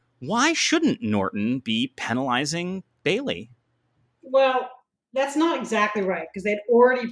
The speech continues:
Speaker 2: published the book. The book was out. It was released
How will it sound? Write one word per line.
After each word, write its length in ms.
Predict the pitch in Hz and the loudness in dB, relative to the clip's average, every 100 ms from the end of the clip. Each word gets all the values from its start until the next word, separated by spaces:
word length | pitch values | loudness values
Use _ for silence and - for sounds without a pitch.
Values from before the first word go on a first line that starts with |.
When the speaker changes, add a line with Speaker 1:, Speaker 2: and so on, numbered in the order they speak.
| - | -4
Speaker 2:
published 300 | 180 175 - | -2 -2 -4
the 100 | 160 | -10
book. 220 | 165 160 - 196 | -10 -12 -14 -10
The 80 | |
book 240 | 175 208 208 | -4 -2 -2
was 160 | 180 | -4
out. 180 | 180 175 | -4 -4
It 80 | 180 | -6
was 140 | 170 - | -8 -12
released 560 | 170 185 190 - - | -6 -6 -6 -10 -20